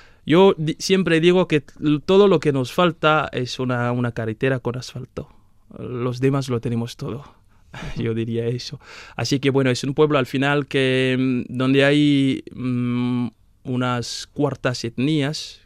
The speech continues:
que conviven juntos y, y también es un pueblo, mm, de campesinos. Ahí se produce,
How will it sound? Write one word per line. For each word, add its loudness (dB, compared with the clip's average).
que -16
conviven -4
juntos -8
y, -12
y -4
también 2
es -2
un -4
pueblo, 0
mm, -4
de -2
campesinos. -6
Ahí -6
se -6
produce, -4